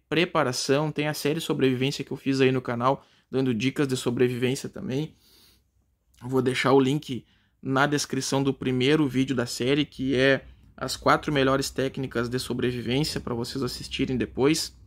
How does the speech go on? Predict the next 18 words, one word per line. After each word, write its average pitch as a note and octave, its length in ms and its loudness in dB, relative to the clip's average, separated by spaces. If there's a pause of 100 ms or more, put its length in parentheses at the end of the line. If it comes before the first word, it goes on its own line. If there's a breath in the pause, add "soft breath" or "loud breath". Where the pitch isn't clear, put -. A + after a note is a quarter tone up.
(640 soft breath)
Então D#3 300 0
se - 160 -2
inscreve G3+ 540 2
aqui G3 120 -4
no F3 120 -2
canal D#3 240 -2
E - 20 0
D D#3 80 -4
C C#3+ 160 -2
Defense C#3 320 -6
Oficial, A2 420 -6
deixa D3+ 280 0
seu D3 180 0
like, D3+ 260 0
se - 140 -6
inscreve, E3 480 0
comenta C#3 560 0
aí E3+ 220 -2